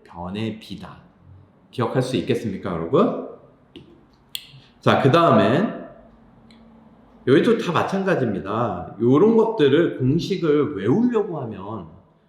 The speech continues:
어, 이거 되게 어려워요, 여러분.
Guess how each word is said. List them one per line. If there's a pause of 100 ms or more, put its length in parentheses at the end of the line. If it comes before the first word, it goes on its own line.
(200)
어,
이거
되게
어려워요,
여러분.